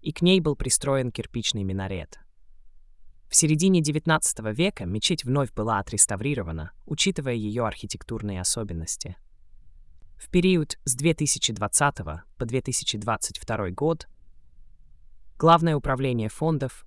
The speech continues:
провело комплексные реставрационные работы. Хотя изначально мечеть располагалась на берегу моря,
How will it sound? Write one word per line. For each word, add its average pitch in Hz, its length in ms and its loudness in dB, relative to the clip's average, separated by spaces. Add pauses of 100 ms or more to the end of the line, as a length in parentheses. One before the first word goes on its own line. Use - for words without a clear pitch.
провело 139 340 0
комплексные 117 840 -2
реставрационные 104 880 -2
работы. 92 540 -6 (760)
Хотя 202 320 6
изначально 185 500 4
мечеть 135 380 0
располагалась 120 680 2
на 123 100 -2
берегу 107 340 -2
моря, 123 400 0